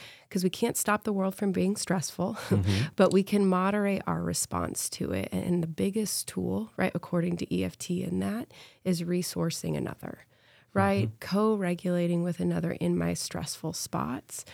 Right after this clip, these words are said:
Speaker 2: Mm-hmm.
Speaker 1: right, helps me to stay more level. It helps me to stay more grounded. Um, and so I really wanted to kind of highlight, how do we measure co-regulation, right? If that's what we're looking to do, if that's what we're saying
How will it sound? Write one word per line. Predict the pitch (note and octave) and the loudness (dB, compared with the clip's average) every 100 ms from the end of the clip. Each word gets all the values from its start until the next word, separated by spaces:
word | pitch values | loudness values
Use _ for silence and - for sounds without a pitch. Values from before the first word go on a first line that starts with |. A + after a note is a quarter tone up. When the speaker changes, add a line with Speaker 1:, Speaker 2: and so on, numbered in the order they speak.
| - | -2
Speaker 2:
Mm-hmm. | G2 G2+ | 2 2
Speaker 1:
right, | F#3+ - | 2 0
helps | - F#3+ - - | -2 -2 -2 -2
me | F#3 F#3 | 0 0
to | F3+ | -2
stay | - F3 E3 | -2 0 2
more | D#3+ D#3+ | 0 -2
level. | F3 G#3 G#3 G#3+ G#3+ | 0 0 0 -2 -2
It | - | -4
helps | D3 E3 - - | -4 -6 -6 0
me | F#3+ G#3 | 2 2
to | G3+ | 0
stay | - G3 | -2 0
more | F#3 F#3 F3+ | 0 0 -2
grounded. | F#3 F3+ F3 F3+ F#3 F3+ - - - - - - | -2 0 0 0 0 -2 -6 -16 -20 -20 -20 0
Um, | F#3 F3 | 4 4
and | F3+ | 4
so | F#3 | 4
I | |
really | F#3 F3+ F#3+ G#3 A#3 | 2 4 2 4 2
wanted | A3+ F3 F3 G3 | 2 4 2 0
to | - | -6
kind | - F#3 | -6 -4
of | D#3 | -2
highlight, | - - E3+ E3 F3 E3+ E3 F3 - - - _ | -4 -6 -2 0 0 0 0 -2 -6 -16 -20 _
how | - F#3+ | -4 0
do | G#3+ | 2
we | C4 A#3+ | 4 4
measure | D#3+ D#3+ E3+ F#3 F3 - | 4 4 4 2 0 -4
co-regulation, | - - D#3+ D#3+ D3+ - F2+ - - - - _ _ _ _ - - - | -8 -2 0 0 0 -2 -4 -6 -8 -10 -12 _ _ _ _ -20 -16 0
right? | G3+ - | 2 2
If | E3+ | 0
that's | F#3 F#3+ G3 A#3 - | 0 0 0 -2 -6
what | - G3+ | -4 0
we're | G3+ | 0
looking | F#3+ F3+ F#3+ | 0 0 0
to | F3 | 0
do, | E3+ | 0
if | E3+ | -2
that's | - F#3+ G3 - | 0 0 -2 -4
what | - | -2
we're | |
saying | G#3 - F#3+ F#3+ F3+ | -2 0 2 2 0